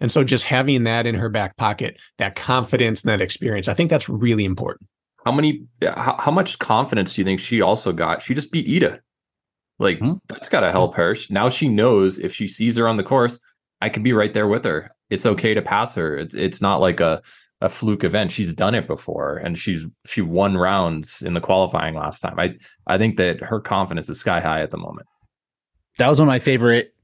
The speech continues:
Speaker 3: moments of the Big Bear race, of seeing her completely cracked and then digging deep and being a serious competitor. You know, like,
Speaker 1: Mm-hmm.
Speaker 3: "I still can push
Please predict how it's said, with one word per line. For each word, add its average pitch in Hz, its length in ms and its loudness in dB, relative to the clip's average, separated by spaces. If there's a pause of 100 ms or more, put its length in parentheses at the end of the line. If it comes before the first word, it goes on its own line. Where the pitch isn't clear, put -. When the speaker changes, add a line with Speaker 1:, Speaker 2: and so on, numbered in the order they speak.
(140)
Speaker 3:
moments 117 580 0
of 110 300 -2
the 101 320 -2
Big 107 180 -2
Bear 110 180 4
race, 123 400 2 (380)
of 113 220 -4
seeing 117 420 -4
her 104 540 -4 (720)
completely 127 960 2 (500)
cracked - 720 -6 (500)
and 107 180 -4
then 113 560 0 (960)
digging 139 340 4
deep 131 340 2
and 107 140 -6
being 113 300 -2 (160)
a 95 140 -10 (160)
serious 123 600 0
competitor. - 600 -6 (260)
You 92 60 -16
know, 92 60 -10
like, 226 80 0
Speaker 1:
Mm-hmm. 120 220 2 (160)
Speaker 3:
"I 165 180 4
still 127 540 0
can 117 340 -4
push - 440 -8